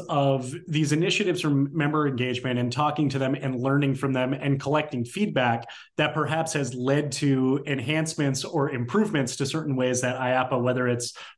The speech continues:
runs events or whether it's engages with members or the way that, that, uh, members are able to benefit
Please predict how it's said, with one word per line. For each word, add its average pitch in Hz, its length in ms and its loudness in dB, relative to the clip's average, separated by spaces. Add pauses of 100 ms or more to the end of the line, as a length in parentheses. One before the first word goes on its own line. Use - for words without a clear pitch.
(140)
runs 151 280 2
events 139 500 0
or 120 340 0
whether 120 260 0
it's 120 160 -2
engages 131 560 0
with 127 100 -6
members 123 380 -2
or - 20 -2
the 120 80 0
way 117 160 2
that, 120 300 0 (100)
that, 117 380 -2
uh, 117 180 0
members 139 320 2
are 131 140 -2
able 120 180 -2
to 123 100 -4
benefit 120 560 -2